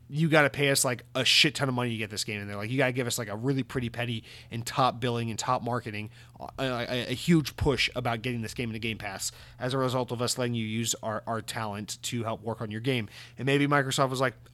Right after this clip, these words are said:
"Okay, fair enough. We'll help really push, uh, this game into Game Pass and try to make a big, you know,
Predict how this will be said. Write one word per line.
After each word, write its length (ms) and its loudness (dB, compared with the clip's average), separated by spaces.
"Okay, 360 8
fair 300 6
enough. 220 8
We'll 140 6
help 200 6
really 320 6
push, 560 2
uh, 160 4
this 220 0
game 200 0
into 120 -2
Game 200 0
Pass 240 0
and 80 -12
try 140 0
to 40 0
make 120 -4
a 60 -2
big, 280 -4
you 120 -2
know, 120 2